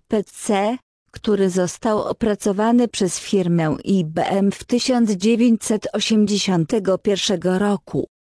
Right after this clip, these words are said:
Następnie standard został przekształcony w system osiem-bitowy, a kilka lat później rozwinięty do systemu szesnaście-bitowego.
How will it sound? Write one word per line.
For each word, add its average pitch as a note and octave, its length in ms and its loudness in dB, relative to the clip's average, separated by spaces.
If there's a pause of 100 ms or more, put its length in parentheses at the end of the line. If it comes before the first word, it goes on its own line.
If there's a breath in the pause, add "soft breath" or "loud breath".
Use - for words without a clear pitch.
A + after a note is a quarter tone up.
(100)
Następnie A#3 880 0
standard A#3+ 760 2
został A#3+ 520 0
przekształcony G#3+ 1000 0
w - 60 -4
system B3 520 -2
osiem-bitowy, G#3+ 1000 2 (260)
a A3 80 -2
kilka A3+ 480 0
lat A3 420 0
później A3+ 540 2
rozwinięty A3 840 2
do G3 180 0
systemu A3+ 680 2
szesnaście-bitowego. F#3+ 1700 -2